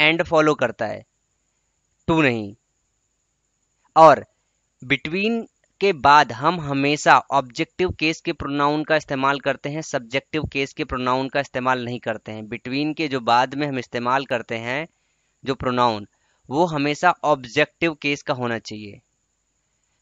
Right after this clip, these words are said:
Like इस सेंटेंस में, "There is no enmity between him and me।" यहाँ पे कभी भी he and I मत लगाइएगा,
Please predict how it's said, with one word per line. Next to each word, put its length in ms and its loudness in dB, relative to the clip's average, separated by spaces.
Like 180 0
इस 80 -4
सेंटेंस 460 -2
में, 220 -4
"There 300 2
is 140 -4
no 320 2
enmity 560 -2
between 640 -4
him 180 0
and 300 0
me।" 160 -2
यहाँ 220 2
पे 60 -2
कभी 280 0
भी 180 -6
he 580 -6
and 220 0
I 400 2
मत 160 0
लगाइएगा, 540 -2